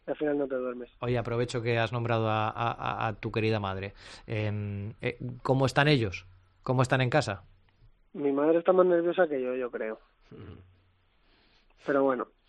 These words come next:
Speaker 1: mi madre también, eh, conoce muy bien a Hugo y a sus padres y, y va a ser un partido también muy bonito para nuestra familia.
Speaker 2: ¿La, la has busca-, la has buscado un buen sitio en el campo a tu madre?
Speaker 1: Sí, el mejor lo tiene ella.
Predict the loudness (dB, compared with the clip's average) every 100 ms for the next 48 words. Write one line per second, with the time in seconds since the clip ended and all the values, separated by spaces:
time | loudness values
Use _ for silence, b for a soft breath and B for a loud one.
0 | 0 4 6 8 8 8 6 8 8 8
1 | 6 2 -2 b b b _ 2 4 6
2 | 6 4 4 4 4 4 6 6 6 4
3 | 6 6 6 4 0 -4 -2 2 2 0
4 | -2 -8 -8 -8 -10 -12 -14 -8 -4 -4
5 | -4 -2 -2 0 0 0 0 0 -2 -2
6 | -2 0 0 0 -2 -2 -4 -4 -6 -6
7 | -10 -8 -6 -4 -4 -2 -2 0 -2 -4
8 | -4 -2 0 0 2 2 2 0 -2 -2
9 | -2 -2 -2 -2 -2 0 -2 -4 -14 -20
10 | _ _ _ _ -6 2 4 2 -2 -8
11 | -4 0 4 8 8 8 6 2 -2 -6